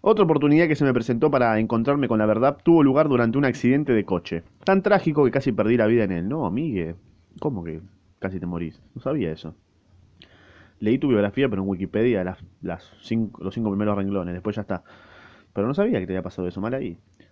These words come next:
No hay palabras para explicar lo que experimenté. Y sí, me imagino. Pero la verdad hizo evidente que lo que yo creía, que lo que yo creía era una mentira. Como la mayoría de la gente, solía creer que yo soy mi mente y que estoy en mi cuerpo físico.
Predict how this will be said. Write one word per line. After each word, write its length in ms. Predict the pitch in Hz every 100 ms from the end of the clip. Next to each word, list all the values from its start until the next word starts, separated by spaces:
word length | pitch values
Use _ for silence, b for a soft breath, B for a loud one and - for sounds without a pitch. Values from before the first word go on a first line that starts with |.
| b
No 80 | 180
hay 40 | 220
palabras 320 | 196 202 185
para 140 | 156
explicar 320 | 120 131 160
lo 80 | 165
que 60 | 131
experimenté. 640 | - 107 104 98 92 85 - _ - -
Y 100 | 98
sí, 120 | 95
me 80 | 87
imagino. 420 | 92 - 92 90
Pero 180 | 147 139
la 100 | 131
verdad 360 | 131 135 160 -
hizo 220 | 139 131
evidente 540 | 120 123 151 156 156
que 140 | - 110
lo 120 | 107
que 80 | 104
yo 180 | -
creía, 480 | 165 135 143 175 160 - _ _ _ _ B B B B B B B -
que 100 | 98
lo 140 | 101
que 240 | 107 107 - -
yo 260 | - 180
creía 380 | 196 143 196 180
era 100 | 165
una 100 | 139
mentira. 480 | 117 113 101 85 82 - _
Como 160 | - 123
la 60 |
mayoría 340 | 123 123 147 175
de 60 | 156
la 80 |
gente, 400 | 151 202 135 123 131
solía 280 | 117 131
creer 220 | 127 123 127
que 80 |
yo 120 | 113 131
soy 160 | -
mi 120 | 120
mente 460 | 117 156 104 110 110
y 120 | 92
que 100 | 98
estoy 180 | 107 135
en 80 | 123
mi 100 | 110
cuerpo 300 | 120 123 107
físico. 520 | - 110 82 80 80